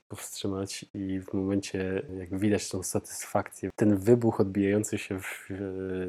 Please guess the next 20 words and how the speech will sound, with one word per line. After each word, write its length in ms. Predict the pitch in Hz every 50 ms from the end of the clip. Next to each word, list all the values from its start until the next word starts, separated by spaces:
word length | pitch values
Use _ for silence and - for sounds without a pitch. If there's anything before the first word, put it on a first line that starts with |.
| - - 101
niesamowicie 640 | 101 101 - - 104 101 98 95 98 98 - 98
niebieskich 480 | 95 95 90 98 95 - - 101 - 101
oczach 260 | 98 - 95 - -
Craiga, 400 | - 107 98 95 101 101 101 98
to 200 | - - - 117
jest 640 | 113 113 110 113 - - - - - - - - _ _ _ -
coś 480 | - 139 131 127 - - - - - - _
perfekcyjnego 1160 | 117 117 113 110 - - - 104 98 - - - 101 95 95 95 92 90 95 98 - - - -
i 40 | 117
ten 140 | - - - -
jego 240 | - 107 110 110 110
uśmiech, 360 | 107 104 - - - 107 92
o 80 | 107
którym 220 | 107 - 110 107 107
powiedziałeś, 600 | - 110 113 110 117 117 - - - - - -
no, 120 | 120 120 120 123 127 127 127 - _ _ - -
uwielbiam, 680 | 165 135 113 110 120 120 120 117 110 117 113 110 117
uwielbiam 440 | 110 101 101 107 107 104 104 101 98
tą 160 | - - 104
scenę, 340 | 98 - - - 110 107 -